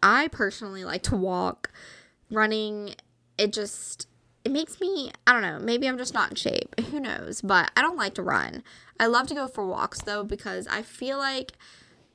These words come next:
I take the time to appreciate what's around. A lot of the time when I go on a walk, I look up at the sky and I notice, oh, God, I sound so cheesy, but I'm serious here.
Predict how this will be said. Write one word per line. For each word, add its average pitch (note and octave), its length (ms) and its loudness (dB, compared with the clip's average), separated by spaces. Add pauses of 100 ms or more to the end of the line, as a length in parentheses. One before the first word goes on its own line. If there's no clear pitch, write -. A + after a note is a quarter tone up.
(920)
I C4 100 4
take D4 240 -2
the E4 100 -6
time A#3 420 -2
to A#3 160 -6
appreciate G#3+ 680 -2
what's - 200 -6
around. F3 600 2
A A3 60 0
lot A3+ 200 2
of B3+ 80 -4
the C#4 80 -8
time G#3 360 -6
when G#3 100 -8
I G#3 60 -6
go C4 120 -12
on D4 80 -6
a C#4+ 60 -8
walk, F#3+ 440 0 (120)
I G3+ 400 6
look A#3 240 -4
up C4 80 -8
at B3 80 -8
the B3 80 -8
sky D2 560 4 (640)
and G3 600 4
I G#3+ 140 2
notice, G3+ 800 -4 (1000)
oh, - 380 -4
God, - 240 0
I - 100 0
sound - 240 -8
so G#3 120 -4
cheesy, G#2+ 420 -4
but - 220 -6
I'm G#3+ 80 -4
serious - 520 0
here. - 360 6